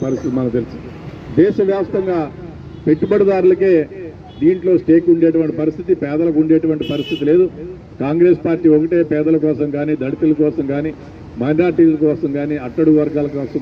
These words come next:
కానీ కృషి చేస్తుంది. కాబట్టి కార్యకర్తలంతా కూడా ఈ వచ్చేటువంటి నలభై ఐదు రోజులు కూడా అవిశ్రాంతంగా ఈ పోరాటం చేయాలి. మరి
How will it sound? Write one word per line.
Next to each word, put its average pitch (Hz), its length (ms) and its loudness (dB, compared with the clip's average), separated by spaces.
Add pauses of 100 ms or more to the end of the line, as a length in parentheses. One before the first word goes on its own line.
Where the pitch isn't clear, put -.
కానీ 135 200 -6
కృషి 131 220 -6
చేస్తుంది. 147 340 0
కాబట్టి 135 320 -2 (1040)
కార్యకర్తలంతా 160 800 2 (100)
కూడా 160 180 2 (600)
ఈ - 60 6
వచ్చేటువంటి 165 680 2
నలభై 156 300 0
ఐదు 170 160 6
రోజులు 160 260 6
కూడా 139 160 0 (460)
అవిశ్రాంతంగా 165 760 0 (540)
ఈ - 20 2 (100)
పోరాటం 156 500 4
చేయాలి. 165 300 4 (720)
మరి 123 120 -4